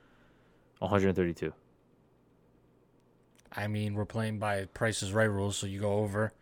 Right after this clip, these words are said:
Speaker 1: Oh.
Speaker 2: Negative ninety-eight.
Speaker 1: Damn. That's
Speaker 2: And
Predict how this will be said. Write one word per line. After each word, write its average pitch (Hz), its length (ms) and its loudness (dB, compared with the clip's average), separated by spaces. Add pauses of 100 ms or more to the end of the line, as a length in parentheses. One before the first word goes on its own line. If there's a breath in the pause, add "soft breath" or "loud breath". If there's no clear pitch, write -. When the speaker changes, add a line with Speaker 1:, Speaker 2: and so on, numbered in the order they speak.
(320 soft breath)
Speaker 1:
Oh. 85 380 0 (460 loud breath)
Speaker 2:
Negative 120 440 4
ninety-eight. 117 680 4 (200)
Speaker 1:
Damn. 87 840 0 (140)
That's 107 240 0
Speaker 2:
And 107 140 -6